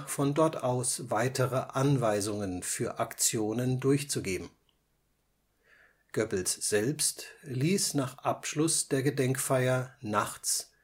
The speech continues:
Telegramme von seinem Ministerium aus an untergeordnete Behörden, Gauleiter und Gestapo-Stellen im Reich aussenden.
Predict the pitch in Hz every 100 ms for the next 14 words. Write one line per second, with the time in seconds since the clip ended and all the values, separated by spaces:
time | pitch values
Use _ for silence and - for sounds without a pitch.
0 | _ _ - - 120 120 110 135 175 -
1 | 139 123 120 123 113 107 101 - 135 143
2 | 147 139 131 110 123 120 - - 123 98
3 | 95 _ - 185 165 143 107 90 104 110
4 | 120 123 107 110 120 143 113 98 - _
5 | - - - 110 120 120 117 113 120 107
6 | - - 113 98 - - - 98 - 104
7 | 110 117 117 98 - 104 107 104 - 131
8 | 120 98 98 101 - _ - 120 117 -
9 | 98 - - -